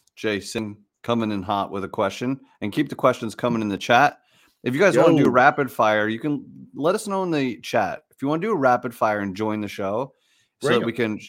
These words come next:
Speaker 1: if we can shuffle through people. If there's, like, at least five of you that say, "Yes, I can join the show right now," we'll share the link and you get, like, two minutes each and we'll just rapid fire through some stuff if
Speaker 2: Yes,
Speaker 1: you guys wanna
Speaker 2: let's
Speaker 1: do that.
Speaker 2: go.
Speaker 1: But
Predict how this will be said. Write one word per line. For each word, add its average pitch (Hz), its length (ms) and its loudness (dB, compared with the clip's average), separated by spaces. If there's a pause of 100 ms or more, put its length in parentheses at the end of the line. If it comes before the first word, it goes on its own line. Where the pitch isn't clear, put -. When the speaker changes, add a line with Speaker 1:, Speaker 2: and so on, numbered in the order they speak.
Speaker 1:
if 110 160 -8
we 117 80 -6
can 113 80 -6
shuffle 113 340 -4
through 104 360 -6
people. 95 440 -6
If 101 140 -12
there's, 143 180 -2
like, 151 140 -6
at 120 100 -6
least 123 280 -6
five 101 300 -2
of 117 140 -6
you 160 320 -6
that 104 220 -8
say, 104 220 -6
"Yes, 95 500 -6 (100)
I 95 80 -4
can 95 240 -10
join 104 360 -6
the 98 60 -8
show 101 280 -4
right 98 280 -4
now," 101 340 -6 (380)
we'll 107 140 -6
share 127 240 0
the 120 100 0
link 110 380 -2 (160)
and 117 140 0
you 113 60 0
get, 113 140 0
like, 104 200 -4
two 123 180 -2
minutes 117 300 -2
each 135 340 -6
and 101 100 -4
we'll 101 100 -4
just 98 200 -12
rapid 90 320 -4
fire 85 300 -8
through 85 220 -12
some 95 120 -14
stuff 82 360 -14
if 87 40 -16
Speaker 2:
Yes, 92 140 -6
Speaker 1:
you 95 80 -6
guys 90 120 -8
wanna 90 180 -6
Speaker 2:
let's 90 40 -6
Speaker 1:
do 95 60 0
that. 90 40 0 (120)
Speaker 2:
go. - 80 -14 (480)
Speaker 1:
But 117 240 4